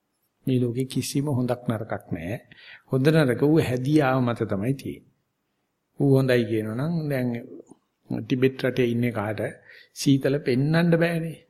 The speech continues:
ඒ නිසා උගේ පොතේ අපායේ සීතලයි. දිව්‍ය ලෝකේ බොහොම උණුසුමුලු.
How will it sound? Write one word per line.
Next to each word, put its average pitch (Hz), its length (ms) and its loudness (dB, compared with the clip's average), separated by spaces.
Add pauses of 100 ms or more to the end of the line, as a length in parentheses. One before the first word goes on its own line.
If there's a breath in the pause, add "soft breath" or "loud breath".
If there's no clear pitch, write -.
ඒ 143 160 2
නිසා 151 240 0
උගේ 147 320 2
පොතේ 160 320 0
අපායේ 147 480 -2
සීතලයි. 107 500 -2 (3750)
දිව්‍ය 175 300 6
ලෝකේ 208 280 8
බොහොම 185 260 4
උණුසුමුලු. 151 560 0